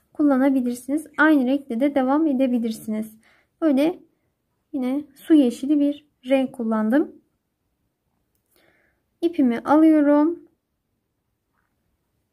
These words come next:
Şöyle bakın. Şurası Tam bizim köşemiz, ilk boşluğumuz, ilk yuvamız. Bir,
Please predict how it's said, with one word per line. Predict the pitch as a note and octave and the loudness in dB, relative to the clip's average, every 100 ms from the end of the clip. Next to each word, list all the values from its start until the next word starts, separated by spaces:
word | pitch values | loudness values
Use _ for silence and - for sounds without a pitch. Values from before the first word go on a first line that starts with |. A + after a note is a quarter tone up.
| _ _ _ _ _ _ _ _ _ _ _ _ | _ _ _ _ _ _ _ _ _ _ _ _
Şöyle | - E4 D4 C4+ | -8 -2 0 2
bakın. | C4+ D4 C#4+ C4 D#4+ - _ _ _ _ | 2 0 0 -2 -4 -8 _ _ _ _
Şurası | _ F#4 E4+ D4 - C4+ C#4+ D#4+ - _ _ _ _ _ _ - | _ 2 2 2 0 0 0 -2 -8 _ _ _ _ _ _ -4
Tam | D#4+ D#4 | 2 4
bizim | C4+ B3 C4+ D4 | 2 0 0 0
köşemiz, | D4 C4+ - A3+ B3 D4 - - | 0 -2 -2 -2 -2 -4 -8 -8
ilk | C4 C4 B3+ | -6 -6 -2
boşluğumuz, | C4 C#4 - C#4 C#4 C4+ C#4 C#4+ - | 0 0 -2 -2 0 2 -2 -4 -6
ilk | C4 C4 - | -6 -6 -4
yuvamız. | C4+ C4+ C4+ C#4 C#4+ - _ _ _ _ _ _ - | 0 0 2 0 -2 -8 _ _ _ _ _ _ -10
Bir, | C4+ C4+ C#4 - | -4 -2 -4 -8